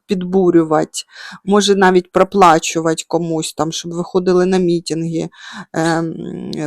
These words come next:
предателі у нас будуть всередині суспільства і хочуть розкол суспільства. Нам це не можна в ніякому разі робити, щоб не було цих сварок між нами.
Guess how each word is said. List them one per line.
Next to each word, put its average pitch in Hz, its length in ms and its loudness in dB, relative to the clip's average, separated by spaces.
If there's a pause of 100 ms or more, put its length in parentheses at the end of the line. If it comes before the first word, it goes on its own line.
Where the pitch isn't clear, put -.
(140)
предателі 160 800 4
у 185 180 -4
нас 156 380 0
будуть 156 540 -12 (260)
всередині 156 640 0
суспільства - 800 -4
і 180 100 -4
хочуть 185 380 -6
розкол 175 400 -2
суспільства. - 680 -6
Нам 233 340 2
це 190 200 0
не 180 120 -2
можна 196 360 -2
в 175 40 0
ніякому 185 540 -2
разі 185 340 2
робити, 180 300 -2
щоб 165 180 -10
не 165 100 -8
було 180 240 0
цих 190 220 -10
сварок 175 520 -2
між 175 220 -4
нами. 156 400 -4